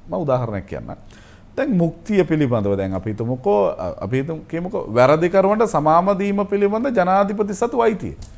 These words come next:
ලංකාවේ හැත්තෑට ඉඳලා තාම කී දෙනෙක්ට සමාව ලැබිලා තියෙනවද? දැන් ජනාධිපතිවරු සමාව දෙන්න පුළුවන් කියලා හිරගෙදර ඉන්න හැම එකම එළියට දැම්මද? එහෙම වෙන්නේ නෑ. ඔබට ලෝක උදාහරණයක් මං කියන්නම්. ඇමරිකා එක්සත්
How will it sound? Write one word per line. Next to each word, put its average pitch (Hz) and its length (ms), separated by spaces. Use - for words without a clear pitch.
ලංකාවේ 202 720
හැත්තෑට 220 460
ඉඳලා 247 300
තාම 214 260
කී 196 200
දෙනෙක්ට 196 320
සමාව 156 340
ලැබිලා 120 300
තියෙනවද? 80 360
දැන් 240 200
ජනාධිපතිවරු 196 760
සමාව 160 400
දෙන්න 214 160
පුළුවන් 220 360
කියලා 220 180
හිරගෙදර 190 420
ඉන්න 214 140
හැම 170 180
එකම 202 280
එළියට 226 260
දැම්මද? 370 320
එහෙම 214 240
වෙන්නේ 240 300
නෑ. 285 200
ඔබට 220 300
ලෝක 151 300
උදාහරණයක් 135 600
මං 87 180
කියන්නම්. 65 400
ඇමරිකා 208 440
එක්සත් 214 200